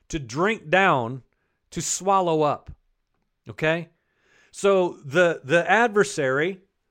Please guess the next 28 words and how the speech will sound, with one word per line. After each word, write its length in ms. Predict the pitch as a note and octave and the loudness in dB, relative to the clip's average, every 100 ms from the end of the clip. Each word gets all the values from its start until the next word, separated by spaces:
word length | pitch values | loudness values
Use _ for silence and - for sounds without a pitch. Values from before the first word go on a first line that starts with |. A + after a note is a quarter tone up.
| _ - | _ -8
Lucifer, 600 | D3 A#3 A3 F#3+ G3+ F#3+ | -2 -2 0 -2 0 0
Hasatan, 760 | G3 A3 A3 - G3 F#3+ F#3+ F#3+ | 2 -2 -4 -4 0 2 2 0
the 80 | |
devil, 640 | F3 G3 G3 D3+ F#3 A#3+ _ _ _ _ _ _ _ _ _ - | 4 4 6 4 2 0 _ _ _ _ _ _ _ _ _ 0
the 100 | F3 | 0
one 280 | F3+ A3 G#3 | 2 0 0
who, 320 | G#3+ F3 - _ | -4 -6 -8 _
who 380 | F#3 G3 E3+ C#3+ _ - | 4 4 4 -4 _ -6
defied 920 | C3+ F3+ - G#3+ A#3 A#3+ A#3+ A#3 G3+ _ _ _ - | -6 -4 0 2 4 2 0 -2 -6 _ _ _ -10
the 220 | C3 F#3 | -2 -2
commands 640 | F#3+ F#3 G3+ A3 A3 F#3 | -2 -2 0 0 -2 -2
of 160 | E3+ E3 | -2 2
Yahweh 460 | F#3+ G3 E3 D#3+ | 2 4 2 0
by 200 | D3 D#3+ | 0 0
rising 640 | D3 C3+ F3 G#3+ G3 G3+ G3 | 0 0 0 0 0 0 0
up 180 | G3+ | -2
in 120 | F3+ D#3+ | -4 -4
pride 500 | - F#3 F3+ F3 D#3+ | -2 2 2 2 -2
against 460 | C3+ F3+ F#3+ - | -2 -4 -4 -6
him 160 | D#3+ D#3 | -6 -4
to 140 | D#3+ | -4
exalt 440 | D3+ A#2 F3+ G3+ G3 | -4 -2 0 0 -2
himself 540 | F3 C#3+ F#3+ G#3+ G3+ | -8 -6 -2 -2 -4
to 100 | D#3+ | -8
deity, 640 | C3 A#2+ A2+ A2+ C3 E3 - - - _ A#2+ | -4 -2 -2 -4 -8 -8 -14 -20 -20 _ -6
de-, 300 | A2+ G3 F#3+ | 2 4 4
deceive 640 | D#3 A#2+ E3 - G#3+ A#3+ G#3 | -4 -4 -4 -2 -4 -4 -4
mankind 880 | G3 G#3 G#3+ - F#3+ E3+ E3+ F#3+ | -4 -2 -2 -2 0 2 2 -2